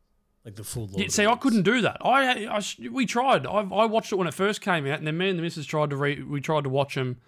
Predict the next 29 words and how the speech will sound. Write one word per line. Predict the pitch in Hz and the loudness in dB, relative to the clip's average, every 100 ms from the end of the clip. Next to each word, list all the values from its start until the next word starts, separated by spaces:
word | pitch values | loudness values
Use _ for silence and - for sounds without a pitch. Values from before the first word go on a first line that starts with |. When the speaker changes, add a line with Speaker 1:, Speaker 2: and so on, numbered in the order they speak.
| _ _ _ _ _ _ | _ _ _ _ _ _
Speaker 2:
Well, | - 131 | -8 -4
when | 180 202 | -2 0
was | 202 170 | -2 -4
it? | 110 139 | -6 0
Last | 151 156 - | 0 0 -4
year | 135 190 | -4 -4
sometime. | 190 156 123 98 95 _ _ _ _ _ _ _ - | -4 -6 -6 -8 -12 _ _ _ _ _ _ _ -4
And | 151 151 151 - _ _ _ _ - | 0 2 0 -6 _ _ _ _ 0
we | 165 | 2
got | 170 180 | 4 2
through | 175 156 | 0 2
half | 165 170 | 4 4
of | 160 | 2
the | 139 | -2
second | 185 190 170 | -4 -2 0
one, | 156 | 2
and | 156 | 2
I'm | 156 | 0
like, | - _ _ _ _ _ _ _ - | -4 _ _ _ _ _ _ _ -8
"This | 156 | -6
is | |
boring." | 123 135 196 135 107 | -4 0 0 0 -2
Speaker 1:
The | - | 4
Speaker 2:
No, | 208 | 6
we | 196 170 | 6 4
Speaker 1:
second | 233 | 2
one? | 247 | 2
Speaker 2:
paused | 226 135 | 2 2
it. | 139 | -4